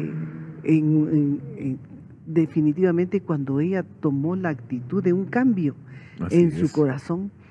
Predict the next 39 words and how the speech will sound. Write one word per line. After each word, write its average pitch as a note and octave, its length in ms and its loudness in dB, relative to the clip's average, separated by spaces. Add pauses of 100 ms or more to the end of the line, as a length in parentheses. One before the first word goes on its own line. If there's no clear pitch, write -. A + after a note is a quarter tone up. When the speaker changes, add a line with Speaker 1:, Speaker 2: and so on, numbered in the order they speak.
(360)
Speaker 1:
que D#3+ 140 2
dijo E3+ 300 2
ella, G3 180 4
"Bueno, C3+ 540 2
definitivamente E3+ 880 0
no E3 120 0
me E3 140 0
conviene D#3+ 760 2
estar D3+ 320 0
amargada, C#3+ 680 0
ni C#3+ 300 2
del - 180 -4
Speaker 2:
Ujú. D#3+ 80 2
Speaker 1:
alma, D4+ 320 2
ni E3 140 2
del - 200 -6
cuerpo, G3 360 0
ni D3+ 120 2
del - 200 -8
espíritu". A3 560 -4 (800)
Pero D#3 180 -10
¿por D3 200 -8
qué F#3+ 140 2
nos G#3 220 -2
amargamos? D#3+ 720 0 (220)
Porque D#3 240 0
dejamos C3+ 540 -2
de B2+ 100 -6
orar. D#3+ 340 -8 (680)
¿Por E3 140 2
qué G#3 120 8
nos A3+ 200 4
amargamos? F3+ 600 0
Porque D#3 280 0
dejamos D#3+ 540 0
de C#3 140 0
ver C3+ 220 0
a C#3+ 80 -4
Dios. A3+ 320 0